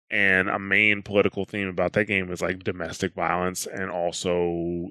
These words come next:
equality. Not just equality for all people, but equality for, you know, uh, sexual orientations and stuff like that. Um, Wolfenstein became political, which it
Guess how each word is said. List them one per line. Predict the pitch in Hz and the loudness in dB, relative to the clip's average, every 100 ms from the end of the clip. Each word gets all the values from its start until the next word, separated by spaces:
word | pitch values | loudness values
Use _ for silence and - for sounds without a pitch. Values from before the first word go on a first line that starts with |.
| - | -10
equality. | 110 - 160 123 87 - - _ - | -12 2 6 6 4 -2 -12 _ -2
Not | 131 131 | 2 2
just | 127 | 4
equality | 120 - 127 110 110 | 2 6 6 6 6
for | 104 117 | 2 0
all | 113 107 101 95 90 85 - _ | 6 8 8 8 6 2 -4 _
people, | - 233 - 107 90 | 4 4 6 4 6
but | 98 98 | 4 4
equality | 92 - 98 95 95 95 | 2 2 4 6 4 2
for, | - - 90 87 87 82 82 - _ _ _ | -2 -6 -2 0 2 2 0 -8 _ _ _
you | 113 95 | -4 0
know, | 87 85 | 0 0
uh, | - 87 85 - - | 0 0 0 0 -2
sexual | - 123 - 101 | 2 2 4 -2
orientations | 92 90 90 101 92 - 90 82 | 0 0 0 0 0 0 -4 -10
and | 85 | -16
stuff | - 92 87 | -6 -4 -4
like | - - - | -8 -10 -6
that. | 80 - - _ _ _ _ _ - | -6 -6 -10 _ _ _ _ _ -4
Um, | 82 80 80 82 - _ _ _ _ _ _ - - | -4 -4 -8 -20 -20 _ _ _ _ _ _ -16 -10
Wolfenstein | 95 139 - 196 - 104 92 92 - - _ _ - | 4 4 6 2 2 4 4 2 -2 -10 _ _ -8
became | 127 - 113 107 | -2 0 0 2
political, | 110 95 92 85 82 | 2 2 0 -8 2
which | 117 - | 4 4
it | 147 | 0